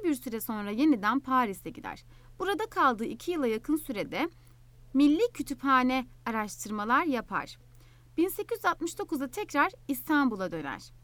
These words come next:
Şinasi'nin birkaç kez tekrarladığı Paris deneyimi sırasında tanıştığı veya sohbetlerinde bulunduğu kişiler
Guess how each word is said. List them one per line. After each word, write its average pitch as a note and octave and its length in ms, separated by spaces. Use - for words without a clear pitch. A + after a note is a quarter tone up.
Şinasi'nin E4 720
birkaç C#4 400
kez - 200
tekrarladığı G3+ 720
Paris D#4 460
deneyimi A#3 360
sırasında G#3+ 500
tanıştığı G#3 560
veya F#3+ 240
sohbetlerinde A#3 800
bulunduğu A#3+ 420
kişiler F3+ 480